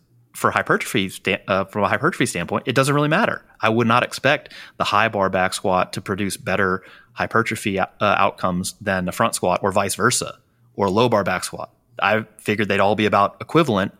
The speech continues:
outside of individual differences in response and, you know, tolerance of training them. Meaning, like, again, that they could actually train them frequently, low, you know, increase volume over time.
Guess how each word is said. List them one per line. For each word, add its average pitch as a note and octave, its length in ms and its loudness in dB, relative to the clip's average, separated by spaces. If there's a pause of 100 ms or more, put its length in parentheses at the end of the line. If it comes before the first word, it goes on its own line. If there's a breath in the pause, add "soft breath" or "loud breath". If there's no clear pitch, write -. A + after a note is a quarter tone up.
(280 loud breath)
outside G2+ 380 2
of F#2 280 -6 (280)
individual G2+ 560 2
differences F#2+ 720 -4
in F2+ 320 -6
response - 640 -4 (880)
and, F2+ 440 -2
you A#2 100 0
know, E2 240 -6 (840 soft breath)
tolerance G#2 540 0
of F#2+ 80 -6
training A2+ 380 0
them. C#2+ 200 -12 (460)
Meaning, G#2+ 220 2
like, F2+ 180 -2
again, F2+ 300 -4
that F2 120 -10
they F2+ 120 -6
could E2+ 180 -8
actually E2+ 400 -10 (640 loud breath)
train G2+ 140 0
them F2+ 100 -8
frequently, A2 680 2 (340)
low, G2+ 260 -2
you - 100 -6
know, F2 100 -2
increase F#2 280 -4
volume F#2+ 260 2
over F2 140 -6
time. A#2 320 0